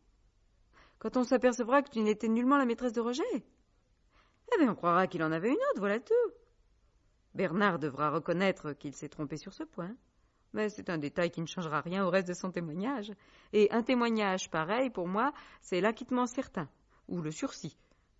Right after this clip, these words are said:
Et je serai débarrassée de Roger au moindre frais. <laughs>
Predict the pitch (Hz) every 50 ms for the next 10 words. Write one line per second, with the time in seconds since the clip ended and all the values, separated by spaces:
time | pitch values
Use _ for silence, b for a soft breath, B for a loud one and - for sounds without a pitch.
0 | _ _ _ _ _ _ _ _ _ _ - 190 170 147 123 139 143 - - 208
1 | 160 214 - 214 170 170 165 - - 160 156 147 151 147 139 139 185 226 233 185
2 | 160 156 156 180 214 277 302 302 269 - - - - 156 180 - _ _ _ _
3 | _ _ _ _ _ _ _ _ _ _ _ _ _ _ _ - - - - 277
4 | 220 202 220 214